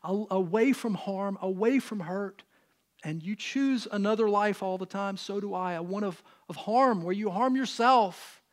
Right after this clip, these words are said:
And Jesus has given us many, many ways to avoid them. And yet, in spite of that, he still heals us. In, in spite of the fact that we go wayward, he still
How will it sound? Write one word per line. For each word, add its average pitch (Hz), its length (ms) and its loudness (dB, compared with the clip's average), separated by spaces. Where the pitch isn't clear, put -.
And 143 140 -12
Jesus 185 400 -10
has - 260 -12
given 220 180 0
us - 300 -4
many, 220 220 2
many 208 360 2
ways 233 300 4
to 240 160 2
avoid 202 320 2
them. 190 140 0
And 185 100 -4
yet, 226 340 2
in 202 100 2
spite 269 480 6
of 202 140 0
that, 156 280 -10
he 196 120 -8
still 208 340 -6
heals 220 340 -2
us. - 280 -14
In, 196 100 -2
in 214 180 0
spite 240 460 4
of 240 80 0
the 214 60 -2
fact 190 280 0
that 190 100 -4
we 196 100 0
go 202 180 0
wayward, 208 540 4
he 170 120 -2
still 220 480 0